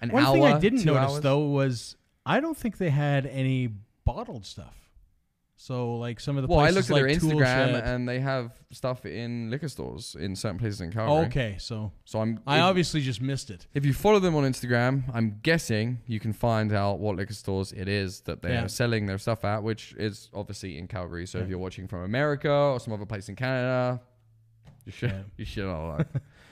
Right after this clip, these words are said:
Speaker 1: But
Speaker 2: it was good stuff. I mean, it's definitely
Speaker 1: and we
Speaker 2: worth
Speaker 1: learned some things.
Speaker 2: Yeah.
Speaker 1: Pool equipment is actually better than the insulation stuff that's sold by the same company.
Speaker 2: Right.
Speaker 1: Mind-blowing.
Speaker 2: Right. If you watch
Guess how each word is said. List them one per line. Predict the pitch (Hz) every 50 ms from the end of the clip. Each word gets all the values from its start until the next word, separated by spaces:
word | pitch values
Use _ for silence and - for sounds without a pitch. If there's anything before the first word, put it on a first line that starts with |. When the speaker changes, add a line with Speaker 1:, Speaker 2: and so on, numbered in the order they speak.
| - - - -
Speaker 1:
But | 214
Speaker 2:
it | 220
was | 214 208 165
good | 185 226 180
stuff. | - - - 170 165 175 - -
I | 165 151
mean, | 147 151
it's | 147 139 -
definitely | - 165 147 - - 156 143
Speaker 1:
and | 143 143
we | 170
Speaker 2:
worth | 175 175 160
Speaker 1:
learned | 156 151 151 156 170 175 180 175 143 117 - -
some | - - 107 98 95
things. | - 98 85 71 64 - - - - - -
Speaker 2:
Yeah. | 123 113 104 - - - - - - _ - 95 - - _ _ _ - - -
Speaker 1:
Pool | 151 147 143 139 139 143 139
equipment | 135 - - 139 - - 139 143 151 151 - -
is | - 113 110
actually | 117 110 - - 117 110
better | 104 - - 117 123 - - 131 131 143 143 139 - -
than | - 117
the | 117 113
insulation | - - 123 120 - 123 117 117 110 - 113 113
stuff | 107 - - 117 120 - - -
that's | 107 95 _ - -
sold | - 117 117 127 123
by | - 110
the | 98 101
same | - - - 131 117 120
company. | 120 127 117 104 117 117 120 135 190 - _ _
Speaker 2:
Right. | - 165 156 156 147 117 104 - -
Speaker 1:
Mind-blowing. | 98 95 95 101 101 101 98 101 110 139 180 180 -
Speaker 2:
Right. | 139 143 139 123 127
If | 131 123 -
you | 190 214
watch | 202 180 180 180 175 170 - - - - - -